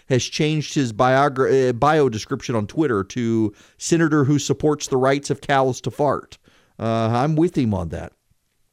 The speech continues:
It's kind of nonsensical hysteria from the left right now on climate change, however bad they think climate change is. And, and let's just acknowledge and embrace the fact that it is religious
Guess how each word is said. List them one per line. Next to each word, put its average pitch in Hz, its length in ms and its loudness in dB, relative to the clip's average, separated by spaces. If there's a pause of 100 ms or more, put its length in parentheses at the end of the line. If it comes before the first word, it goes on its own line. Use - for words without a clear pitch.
(140)
It's 139 120 -4
kind 190 140 -2
of 170 100 -2
nonsensical 143 760 -2
hysteria 113 680 -4 (360)
from 127 120 0
the 113 80 0
left 131 300 0
right 95 220 -2
now 92 400 -2
on 113 320 -2
climate 175 380 -2
change, 92 320 -6
however 160 420 2
bad 165 380 0
they 151 100 2
think 143 160 -4
climate 127 220 -2
change 123 180 -4
is. 170 160 -4
And, 123 160 -2 (200)
and 160 140 2
let's 220 200 0
just 196 200 -2
acknowledge 147 680 2
and 131 240 -4
embrace 131 500 -2
the - 120 -12
fact 117 280 -2
that 127 180 -2 (220)
it 156 160 2
is 165 220 0
religious 147 580 -4